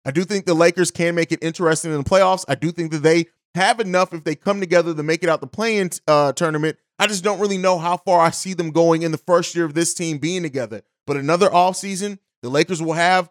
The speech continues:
more money. They have actual cap space on top of everything else that they have. The Lakers can absolutely, if they play their cards right, be a contending team next season.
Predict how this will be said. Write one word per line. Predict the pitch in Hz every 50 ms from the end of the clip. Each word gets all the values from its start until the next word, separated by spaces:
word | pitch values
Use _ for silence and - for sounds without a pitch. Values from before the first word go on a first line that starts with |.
| _ _ _ -
more | 127 147 175 185
money. | 165 175 175 185
They | 190 165 139
have | 127 151 160 165 143
actual | 147 156 170 - - 180 160
cap | - - - 170 180 190
space | 196 - - 190 185 196 - -
on | 165 139
top | 131 175 160 170 -
of | 190 170 156
everything | 175 180 170 165 - 175 170
else | 175 180 175
that | 180 175 165
they | 185 175
have. | 165 165 180 190 196 190 - _ _ _ _ _ _ -
The | 131 127
Lakers | 139 180 262 - 208 -
can | - 180 160
absolutely, | - - 185 185 180 - 175 180 196 190 165 170 156 147 135 _ _ _ -
if | 185 208 - -
they | 202 202
play | 196 - - 202 190
their | 175 170 156
cards | - - 190 196 226 233 220 170 147
right, | 151 143 135 127 - _ _ _ _
be | - 165 214 226
a | 208
contending | - - 185 165 - - 214 202 190 190 185
team | 160 - - 208 226 233 214
next | 180 151 143 - -
season. | 143 131 127 120 139 131